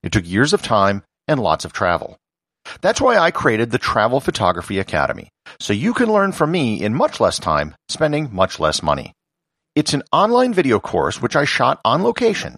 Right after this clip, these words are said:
in France, Spain, and the United States, and I cover everything you need to improve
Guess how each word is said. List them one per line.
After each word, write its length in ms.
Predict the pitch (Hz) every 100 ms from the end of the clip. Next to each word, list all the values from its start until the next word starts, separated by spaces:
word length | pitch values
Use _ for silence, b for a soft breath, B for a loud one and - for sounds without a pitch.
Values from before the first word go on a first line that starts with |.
| -
in 140 | 87
France, 400 | - 110 156 -
Spain, 400 | - - 123 127
and 100 | 139
the 40 | 113
United 340 | 92 95 101
States, 420 | - 65 - - - B B -
and 120 | 151
I 80 | 190
cover 320 | 185 180 -
everything 480 | 220 233 - 90 90
you 160 | 143
need 320 | 156 92 85 -
to 120 | 139
improve 540 | 170 - 147 95 87